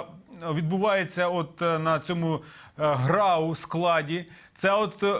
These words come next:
все ж таки варіанти які? Наша Д Р Г, приліт, е, нашого дрону по-тихому, чи це, в принципі,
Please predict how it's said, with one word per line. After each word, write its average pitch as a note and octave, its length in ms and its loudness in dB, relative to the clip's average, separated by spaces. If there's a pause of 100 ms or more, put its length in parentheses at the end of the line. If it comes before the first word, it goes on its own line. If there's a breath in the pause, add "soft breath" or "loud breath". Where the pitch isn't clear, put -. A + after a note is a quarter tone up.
(160)
все G#3+ 260 0
ж - 60 -6
таки F#3 460 0
варіанти F3+ 760 0
які? D#3+ 640 -2 (260)
Наша G#3 380 0
Д E3 140 0
Р G3 140 2 (100)
Г, A#3 260 2 (140)
приліт, G3 640 0
е, F#3 60 -4 (400)
нашого F3 640 -2 (120)
дрону G#3+ 540 0
по-тихому, F#3+ 720 -2
чи E3 160 -8
це, G3+ 400 2
в E3 120 -4
принципі, F#3+ 600 -4